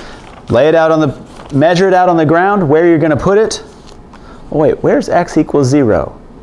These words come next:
Let me show you that. To find the initial position,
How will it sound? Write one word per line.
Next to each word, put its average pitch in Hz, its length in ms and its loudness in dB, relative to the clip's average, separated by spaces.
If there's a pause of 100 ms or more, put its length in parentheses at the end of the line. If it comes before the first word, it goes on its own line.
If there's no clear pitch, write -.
(260)
Let 196 120 -2
me 175 60 0
show 139 180 -2
you 98 140 2
that. 73 220 -4 (4000)
To - 80 -2
find 185 360 0
the 156 80 4
initial 143 420 2
position, 127 680 0